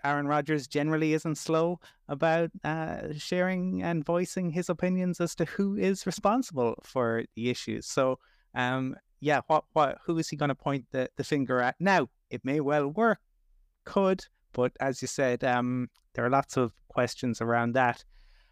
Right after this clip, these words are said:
Um, I asked you the last time, I suppose, what most intrigues you about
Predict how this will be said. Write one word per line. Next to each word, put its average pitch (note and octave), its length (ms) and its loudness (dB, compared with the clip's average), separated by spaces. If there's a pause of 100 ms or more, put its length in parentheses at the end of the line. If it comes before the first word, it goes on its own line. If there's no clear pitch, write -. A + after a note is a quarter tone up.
(100)
Um, D#3 320 0 (360)
I F3+ 140 4
asked G#3 300 2
you A3 420 2
the D3 100 0
last D3 360 0
time, C#3 340 0
I C3 60 -2
suppose, C3 320 -4
what D3 140 -2
most C3+ 300 -2
intrigues B2+ 720 -2
you A#2 200 2
about A2 300 2